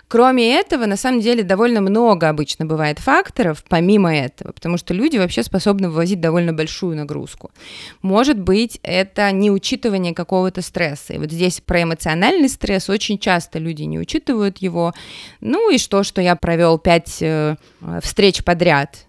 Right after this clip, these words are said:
Ну да, подустал под вечер, и у меня еще там четыре часа рабочих, э, всяких проектов и интеллектуальной деятельности, да. А, то есть, если у нас есть эмоциональный стресс,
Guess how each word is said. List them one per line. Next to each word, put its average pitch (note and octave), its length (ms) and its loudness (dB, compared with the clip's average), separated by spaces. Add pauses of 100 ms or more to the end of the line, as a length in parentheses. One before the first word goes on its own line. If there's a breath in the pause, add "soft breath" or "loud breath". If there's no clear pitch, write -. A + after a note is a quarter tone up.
(220)
Ну F#4+ 440 -2
да, G3+ 300 4
подустал F3 560 2
под E3+ 200 -4
вечер, C4 400 2
и F3 40 2
у E3+ 60 0
меня G3+ 240 4
еще G3+ 340 0
там D#3 280 -4
четыре - 340 -4
часа F3+ 320 2
рабочих, E3 560 -2
э, - 480 -6 (580 soft breath)
всяких F3 340 -2
проектов E3 560 -2
и E3 40 -4
интеллектуальной D#3 680 -4
деятельности, D3 720 -8
да. G3 260 0 (460 loud breath)
А, E3+ 380 2
то E3+ 100 2
есть, - 180 -4
если F#3+ 380 0
у F#3+ 40 0
нас F#3 240 0
есть F3+ 240 -8
эмоциональный A3 600 2
стресс, A3 420 -2